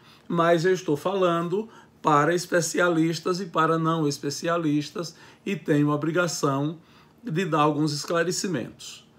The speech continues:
Muito bem, a Lei de Diretrizes e Bases estabelece que um ano escolar, um ano letivo, ele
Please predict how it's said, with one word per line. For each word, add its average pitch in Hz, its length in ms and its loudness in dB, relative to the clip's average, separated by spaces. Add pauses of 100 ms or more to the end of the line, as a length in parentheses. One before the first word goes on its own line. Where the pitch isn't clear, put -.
(340)
Muito 220 280 0
bem, 127 280 0
a 165 120 -2
Lei 226 440 2
de 175 100 -8
Diretrizes 165 500 0
e 185 60 0
Bases 131 320 -2
estabelece 180 840 0 (320)
que 233 120 0
um 240 180 2
ano 156 240 6
escolar, 143 540 2
um 185 160 0
ano 151 160 2
letivo, 143 840 -2 (760)
ele 160 600 10